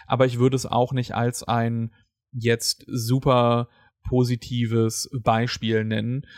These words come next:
Und ansonsten, ich glaube, ich müsste einfach Titel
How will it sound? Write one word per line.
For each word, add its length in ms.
Und 140
ansonsten, 760
ich 120
glaube, 200
ich 80
müsste 220
einfach 440
Titel 640